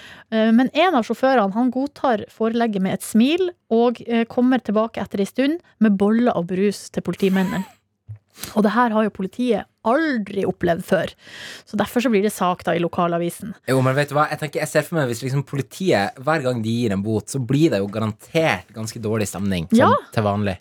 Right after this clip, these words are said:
Speaker 1: Det, og det skjønner jeg jo at det gjør.
Speaker 2: Ja, ja, ja.
Speaker 1: Men ikke den her gangen. Han her, han hadde bare lyst til å, han, eh, han var rett og slett veldig glad og takknemlig for at vi sto der. Det er jo ikke sikkert han var så veldig glad og fornøyd med bota i seg selv. Det sa han ikke så mye om,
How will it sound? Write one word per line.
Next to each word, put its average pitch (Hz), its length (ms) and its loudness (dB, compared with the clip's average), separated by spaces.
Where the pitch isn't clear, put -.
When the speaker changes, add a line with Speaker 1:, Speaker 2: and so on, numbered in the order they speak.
Speaker 1:
Det, - 140 0
og 294 100 2
det 330 120 2
skjønner 403 260 0
jeg 220 80 2
jo 175 60 2
at 170 80 -4
det 165 100 -4
gjør. 165 160 -8
Speaker 2:
Ja, 156 220 4
ja, 233 140 -4
ja. 254 160 -10
Speaker 1:
Men 302 120 0
ikke 392 220 0
den 330 160 2
her 349 240 4
gangen. 233 420 0
Han 240 140 0
her, 330 300 4
han 302 160 -2
hadde 302 260 0
bare 262 220 0
lyst 233 280 -2
til 247 140 2
å, 240 280 2
han, 254 240 0
eh, 240 240 2
han 262 200 2
var 302 120 4
rett 311 260 -6
og 220 60 -6
slett - 260 -6
veldig 233 360 -2
glad 214 400 2
og 208 100 -2
takknemlig 233 680 2
for - 200 0
at 180 180 -10
vi 220 60 -6
sto 311 340 -2
der. - 200 -4
Det 254 80 4
er - 20 2
jo 254 60 -2
ikke 277 100 -6
sikkert 294 240 0
han 254 80 4
var 240 80 6
så 254 160 0
veldig 233 200 0
glad 214 360 2
og 208 80 -2
fornøyd 208 440 2
med 220 120 2
bota 196 400 2
i 214 80 2
seg 247 160 0
selv. 311 480 4
Det 269 120 2
sa 233 120 -2
han 202 100 0
ikke 208 160 -2
så 233 200 2
mye 220 200 6
om, 185 300 4